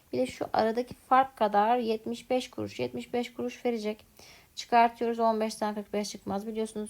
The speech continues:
şuradan bir saat aldık, buraya verdik. Bir saat altmış dakika. Altmış artı on beş, yetmiş beş. İki saat otuz dakika.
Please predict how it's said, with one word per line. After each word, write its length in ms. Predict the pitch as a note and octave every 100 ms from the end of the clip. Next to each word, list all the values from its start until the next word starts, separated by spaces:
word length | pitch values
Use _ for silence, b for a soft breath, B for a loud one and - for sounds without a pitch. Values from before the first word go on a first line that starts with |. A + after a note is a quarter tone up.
| -
şuradan 300 | G#3 G#3 G3+
bir 60 |
saat 480 | G#3 - G3+ G3 G3+
aldık, 400 | G#3+ G3+ G3+ -
buraya 280 | F#3 F#3+ G3+
verdik. 320 | G3+ G3 G3+ - - B B B B
Bir 140 | G#3 A3
saat 340 | - F#3 F#3
altmış 380 | F3+ F3 G3+ -
dakika. 460 | G3+ - - - - B B _
Altmış 340 | - - G3 -
artı 260 | - -
on 200 | F#3 F#3
beş, 300 | F#3 - -
yetmiş 400 | F#3 - F#3+ -
beş. 380 | G3+ G3+ G3+ - _ _ _ _ _ - - _ - - _ _ _ - _ _ _ _ _ _ _ _ _ _ _ _ _ _ _ _ _ - _ _ _ _ _ _ _ - - _ _ _ _ - _ _ -
İki 180 | -
saat 380 | B3+ - A#3 A3+
otuz 300 | G#3 G3 F3+
dakika. 420 | F#3 - - E3